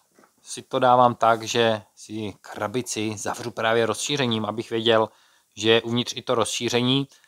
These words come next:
Nicméně to dělám spíš u krabic, který mají ty víka stejně vysoký. Takže tady, tady to asi úplně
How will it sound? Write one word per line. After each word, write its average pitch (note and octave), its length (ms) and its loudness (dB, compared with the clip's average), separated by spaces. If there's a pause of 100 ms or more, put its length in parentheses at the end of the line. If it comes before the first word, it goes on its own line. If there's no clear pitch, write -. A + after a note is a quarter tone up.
(220)
Nicméně B2+ 420 -2
to B2 100 -12
dělám B2 220 2
spíš B2 260 -8
u A#2 60 -12
krabic, A#2+ 400 -4
který A#2+ 300 -8
mají A#2 220 -2
ty A#2+ 120 -12
víka A2+ 340 -6
stejně A2+ 460 -4
vysoký. G#2+ 540 -6 (140)
Takže G2 340 -4
tady, A2 420 -4 (1000)
tady G#2+ 240 -2
to G#2+ 200 -10
asi G#2 240 -8
úplně G#2+ 580 -2